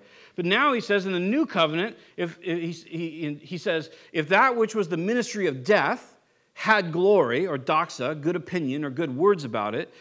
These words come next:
"how much more glory does this new covenant have through Christ," right? So there's this whole comparison that he goes through. Then he says, We who have received Christ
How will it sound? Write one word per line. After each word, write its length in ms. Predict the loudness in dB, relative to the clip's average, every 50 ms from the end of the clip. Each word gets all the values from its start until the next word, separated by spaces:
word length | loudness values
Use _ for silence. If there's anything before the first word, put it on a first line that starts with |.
| -20 -20 -10
"how 180 | 0 4 4 4
much 300 | 4 2 -2 -2 -4 -8
more 720 | -6 -4 0 2 2 2 4 4 4 4 2 2 0 -2
glory 600 | -4 -4 0 0 2 2 0 -2 -2 -4 -6 -8 -12 _ _ _ -12 -4
does 460 | 0 2 2 4 2 0 -2 -6 -12 -8
this 240 | -6 -6 -6 -4
new 400 | -2 0 0 2 2 2 0 0
covenant 480 | -2 -4 -2 -2 -2 0 -2 -4 -8 -8
have 280 | -8 -6 -6 -6 -6 -8
through 140 | -10 -12
Christ," 600 | -10 -6 -4 -2 -2 -2 -2 -4 -10 -18 -20 -20 _
right? 300 | -4 0 0 0 0 -4 -12 -20 -20 _ _
So 140 | 0 2
there's 100 | 2 2
this 120 | -2 -8 -8
whole 300 | -2 4 6 8 8 8
comparison 600 | 6 4 2 2 2 2 4 4 4 2 0 0
that 80 | 0 0
he 60 | 0
goes 300 | 4 6 6 6 6 4
through. 200 | 0 -2 -2 -2 -4 -12 -20 -20 -12 _
Then 160 | 4 4 4 4
he 80 | 4
says, 320 | 2 2 0 0 0 -2 -4
We 540 | -8 -4 -2 0 0 2 2 0 0 -2
who 160 | -2 -2 0 -2
have 120 | 0 0
received 380 | -2 -6 -6 -6 -8 -8 -8 -8
Christ 560 | -6 0 2 2 4 4 0 -2 -4 -8